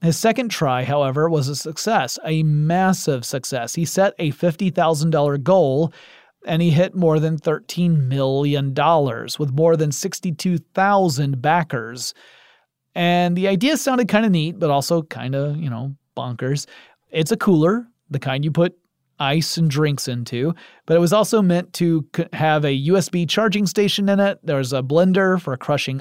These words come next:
ice, a waterproof Bluetooth speaker, an L E D light for the lid for those nighttime beach parties, and a whole lot more,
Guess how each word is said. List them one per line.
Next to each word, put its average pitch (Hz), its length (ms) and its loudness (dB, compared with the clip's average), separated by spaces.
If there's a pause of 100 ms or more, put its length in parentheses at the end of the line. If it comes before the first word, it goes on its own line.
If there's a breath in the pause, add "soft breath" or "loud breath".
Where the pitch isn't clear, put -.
ice, 180 500 0 (380 loud breath)
a 135 160 -2
waterproof 156 720 0
Bluetooth 165 560 0
speaker, 190 720 -2 (200 loud breath)
an 147 120 -4
L 165 200 2
E 170 80 2
D 170 200 -2
light 160 340 2
for 160 140 -4
the 160 60 0
lid 165 280 2
for 165 80 -2
those 131 220 -4
nighttime 156 420 -2
beach 151 260 -8
parties, 175 480 0
and 139 80 -6
a 123 40 -6
whole 170 160 2
lot 160 200 2
more, 131 380 -6